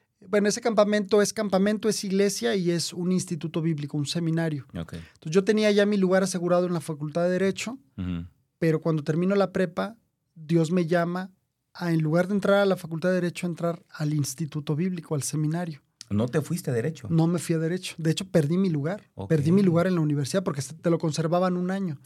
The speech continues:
Speaker 2: ¿Pero cómo fue ese llamado? Cuéntanos.
Speaker 1: En otra fogata,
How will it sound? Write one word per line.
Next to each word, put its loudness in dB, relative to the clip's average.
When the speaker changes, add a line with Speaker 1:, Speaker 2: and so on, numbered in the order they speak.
Speaker 2:
¿Pero 0
cómo -2
fue -6
ese -8
llamado? -8
Cuéntanos. -8
Speaker 1:
En 8
otra 4
fogata, 2